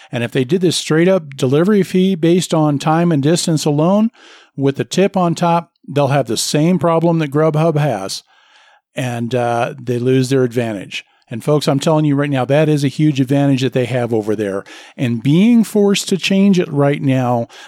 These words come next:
I think that's why it is taking so long for them first to figure out a pay model and second to get it implemented, 'cause they've gotta figure out a way to do this without losing that advantage. And that's why desirability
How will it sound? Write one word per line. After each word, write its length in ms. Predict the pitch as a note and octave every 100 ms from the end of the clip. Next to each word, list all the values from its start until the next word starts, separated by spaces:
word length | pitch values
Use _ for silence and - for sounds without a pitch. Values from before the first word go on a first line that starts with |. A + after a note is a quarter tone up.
| -
I 60 |
think 180 | C3+ D#3
that's 300 | D#3+ E3+ -
why 220 | D#3 E3
it 120 | E3
is 140 | D3 -
taking 400 | - G3 C4+ G#3+
so 180 | - F3+
long 380 | C#3+ B2+ C3+
for 100 | C3+
them 180 | C#3+ B2+
first 300 | - E3 F3+
to 80 | E3
figure 400 | C3 D3+ C#3 C3+
out 220 | C#3 G3
a 60 | G#3
pay 240 | D#3+ D#3+
model 480 | C#3+ C3+ C3+ C#3 C3+
and 120 | A#2+
second 420 | A2 D3 C3 C3 A#2
to 100 | A2+
get 160 | B2
it 100 | A2+
implemented, 720 | A#2+ A2+ A#2 A2 G#2+ F2+ -
'cause 320 | - A2+ F#2+ - - - - -
they've 420 | C3+ D3 E3 D3+
gotta 380 | D3 C#3 C#3+ C#3+
figure 380 | D3 C#3 C3+
out 160 | C3 C3
a 40 |
way 220 | A#2+ C3 B2+
to 100 | A#2+
do 300 | A2 C3 B2
this 320 | B2 A#2 -
without 600 | C3+ A#2+ A#2 B2 B2 -
losing 480 | C3+ B2+ A#2+ B2+ A#2+
that 180 | A2 A2+
advantage. 680 | A#2 D3+ C4+ C3+ - - - _ _ _ _ _ _ _ _ _ -
And 160 | E3+
that's 300 | A#3+ C#4+ -
why 160 | G3 F#3+
desirability 1300 | C#3+ C3+ B2 D3 G#3 F3+ A#2+ C#3+ F3+ F#3 C3 G2+ F#2+